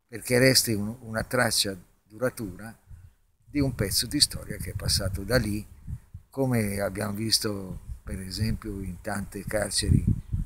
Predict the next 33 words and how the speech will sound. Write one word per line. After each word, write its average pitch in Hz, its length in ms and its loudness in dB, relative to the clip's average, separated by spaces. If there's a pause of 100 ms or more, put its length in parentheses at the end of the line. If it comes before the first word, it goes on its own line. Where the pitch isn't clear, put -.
(220)
anche - 260 0
all'estero, 101 960 -4
dove 98 180 -14
per 101 160 -20
esempio 104 380 -10
a - 20 -10
Dublino 107 520 -8
c'è 107 180 -4
un 101 80 -10
carcere 107 560 -4
dove 101 340 -10 (460)
sono 107 400 -2
segnate 104 640 0
tutte 110 360 -8
le, 101 240 -10 (160)
le 101 180 -14
tappe 107 540 -2
de-, 98 320 -10 (340)
dei 107 160 -16
personaggi 110 920 2 (460)
anche 104 260 -16
politici 107 760 -4 (760)
che 98 140 -20
sono 107 220 -4
passati 113 480 2
da 113 140 4
lì 117 440 2
e 101 80 -4
che 104 580 -2
magari 104 460 -4
sono 101 240 -4
stati 107 320 -4
fucilati 98 760 -4